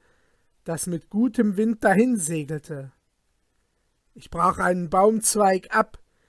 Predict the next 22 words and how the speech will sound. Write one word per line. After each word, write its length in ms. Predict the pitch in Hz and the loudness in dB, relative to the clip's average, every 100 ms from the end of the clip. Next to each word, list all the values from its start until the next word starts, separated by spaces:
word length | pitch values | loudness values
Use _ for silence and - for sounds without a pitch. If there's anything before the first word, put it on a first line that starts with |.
| _ _ | _ _
winkte 520 | 156 190 254 - - | -2 0 0 -2 -4
damit 360 | 214 214 202 202 | 2 2 2 2
dem 200 | 202 185 | 2 2
Schiffe 480 | - - 214 - 185 | 0 2 2 2 -8
zu 500 | - 214 226 226 208 _ _ _ | -6 -4 -2 -4 -6 _ _ _
und 240 | - 175 - | -14 -12 -8
lief 440 | 175 240 254 - | 0 2 2 0
immer 340 | 226 214 208 202 | 2 4 4 6
hin 240 | 208 220 | 4 4
und 240 | 220 196 | 0 0
her 300 | 208 202 233 | 6 8 8
nach 240 | 202 196 175 | 4 0 -2
der 180 | 196 180 | -4 -4
Richtung 360 | 208 - 190 | -4 -2 -4
des 200 | 185 185 | -4 -6
Schiffes. 680 | - 233 - 160 - - - _ _ _ _ _ _ _ _ _ | 0 0 0 -10 -10 -16 -20 _ _ _ _ _ _ _ _ _
Dabei 380 | - 160 170 165 | -12 -8 -2 -2
brach 400 | 160 151 185 185 | -2 -2 0 0
es 180 | 185 - | -4 -4
mir 180 | 185 185 | -4 -2
das 280 | 180 165 | -2 0
Herz, 560 | 185 180 175 - - - | 0 0 0 -2 -6 -8